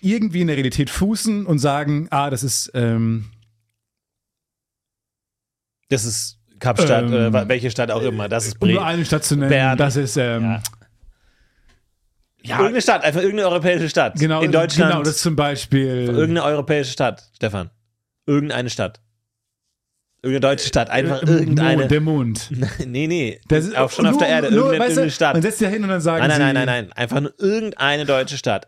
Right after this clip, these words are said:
Speaker 2: Ir-, egal welche,
Speaker 1: Jetzt
Speaker 2: wirklich.
Speaker 1: um, um eine zu nennen,
Speaker 2: Eine mit
Speaker 1: ähm,
Speaker 2: M, eine mit O,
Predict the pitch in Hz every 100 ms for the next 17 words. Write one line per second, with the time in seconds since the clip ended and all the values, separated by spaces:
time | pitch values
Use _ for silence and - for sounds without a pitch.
0 | - 170 165 156 185 - 175 175 - 101
1 | 127 135 165 208 165 180 165 147 143 131
2 | 139 151 156 151 156 156 160 160 - 131
3 | 131 131 - _ _ 135 139 143 143 143
4 | 135 131